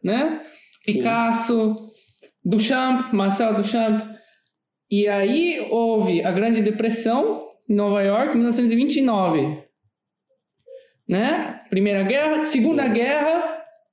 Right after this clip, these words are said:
Speaker 1: Após a Segunda Guerra, o que aconteceu? Surgiu o movimento pop art, né? E o
Speaker 2: <laughs>
Speaker 1: expressionismo abstrato, né? Nos Estados Unidos. A partir desse momento,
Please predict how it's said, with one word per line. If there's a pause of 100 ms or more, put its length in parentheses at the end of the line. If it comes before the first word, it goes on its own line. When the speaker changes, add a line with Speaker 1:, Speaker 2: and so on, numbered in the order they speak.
(500)
Speaker 1:
Após
a
Segunda
Guerra,
o
que
aconteceu?
Surgiu
o
movimento
pop
art, (1040)
né?
E
o
Speaker 2:
<laughs>
Speaker 1:
expressionismo
abstrato,
né?
Nos
Estados
Unidos. (680)
A
partir
desse
momento,